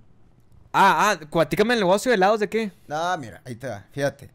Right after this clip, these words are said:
Speaker 2: Ya hasta se me había olvidado. Es un negocio de helados, pero los helados, eh, tienen ahí este, pues, por ejemplo, ah, que de Oreo, ah, no, pues le pones Oreo. No, que de Reese's y así.
Speaker 1: Pero eso ya
Speaker 2: Pero
Speaker 1: existe, compadre.
Speaker 2: No, pero fíjate, fíjate,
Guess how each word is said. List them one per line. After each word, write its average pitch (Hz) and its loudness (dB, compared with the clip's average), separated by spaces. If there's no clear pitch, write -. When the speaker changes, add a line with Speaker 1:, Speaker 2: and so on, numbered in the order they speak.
Speaker 2:
Ya 127 -8
hasta 147 -8
se 147 -12
me 127 -8
había 135 -10
olvidado. 120 -10
Es 131 -10
un 160 -12
negocio 160 -6
de 139 -8
helados, 127 -10
pero 123 -6
los 117 -10
helados, 131 -10
eh, 110 -6
tienen 117 -6
ahí 104 -8
este, 104 -12
pues, 101 -16
por 104 -12
ejemplo, 101 -16
ah, 143 -14
que 92 -18
de 113 -10
Oreo, 117 -12
ah, 110 -18
no, 107 -20
pues 92 -20
le 92 -20
pones 98 -18
Oreo. 82 -18
No, 143 -12
que 107 -16
de 98 -14
Reese's 113 -16
y 98 -20
así. 110 -18
Speaker 1:
Pero 165 -6
eso 156 -10
ya 208 -2
Speaker 2:
Pero 127 -6
Speaker 1:
existe, 202 -6
compadre. 233 -10
Speaker 2:
No, 247 0
pero 220 -4
fíjate, 156 -10
fíjate, 147 -14